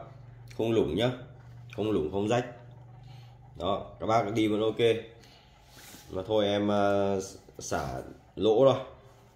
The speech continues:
Đây phần đế này. Đế rất ok nhá. Các bác cảm thấy ưng là các bác chốt thôi. Chứ em không có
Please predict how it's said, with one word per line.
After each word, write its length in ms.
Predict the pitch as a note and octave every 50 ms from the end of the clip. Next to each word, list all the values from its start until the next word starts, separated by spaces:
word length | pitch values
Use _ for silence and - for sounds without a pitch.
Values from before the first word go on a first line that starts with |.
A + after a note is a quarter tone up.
| _ _ - _ _
Đây 160 | - - F#2+ F#2+
phần 160 | F2+ F2 E2
đế 180 | F2 F2+ G2
này. 120 | A2 A#2 A2 - - - - - - - - _ _ _ _ _ - - - - - - _ - - -
Đế 200 | - - F2+ G2
rất 80 | G#2 A#2 G#2+ G#2
ok 160 | G#2 G#2 -
nhá. 300 | A2+ G#2+ G#2 G2+ G#2+ A2+ A2 - - - -
Các 60 | F#2
bác 300 | G2+ A2 A2+ - - -
cảm 140 | F#2+ D#2+ D2+
thấy 80 | E2+ -
ưng 300 | - D3 C3+ C3 B2+ A#2
là 120 | A2 G2+
các 100 | G2 G2+
bác 120 | G#2+ A2 A#2 A2+
chốt 160 | - C3+ C3+ B2+
thôi. 100 | B2+ A#2 - - - - - - - - - - - - - -
Chứ 80 | F#2+
em 200 | G#2 G#2+ G#2+ G#2 F#2+
không 120 | A2 G#2+
có 100 | G2+ G2+